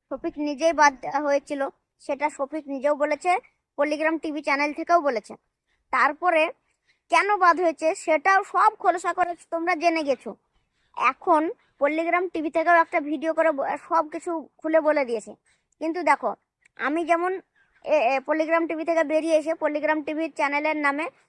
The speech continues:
যেসবগুলো আমি সত্য কথা সেগুলো বলি,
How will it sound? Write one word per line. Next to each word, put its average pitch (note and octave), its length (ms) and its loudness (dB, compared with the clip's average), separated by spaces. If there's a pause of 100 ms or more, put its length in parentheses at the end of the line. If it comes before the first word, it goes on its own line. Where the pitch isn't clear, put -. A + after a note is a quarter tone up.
(220)
যেসবগুলো D#4 520 0
আমি E4 300 0 (220)
সত্য - 380 -2
কথা D#4+ 200 -2
সেগুলো E4 320 0
বলি, D4 280 0